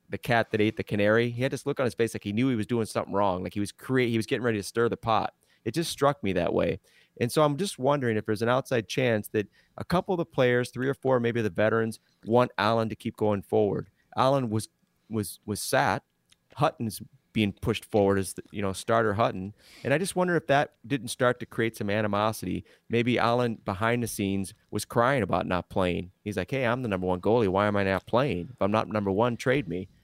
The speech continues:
I don't know. But I just wonder if the controversy didn't start there and created some kind of dissension on the team or some kind of division.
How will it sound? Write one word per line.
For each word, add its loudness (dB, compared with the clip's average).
I -2
don't 2
know. 2
But 2
I 6
just -4
wonder 2
if -2
the -4
controversy -4
didn't -10
start 0
there 2
and -8
created -2
some -12
kind -2
of -4
dissension -6
on -8
the -10
team -6
or -12
some -12
kind -4
of -6
division. -6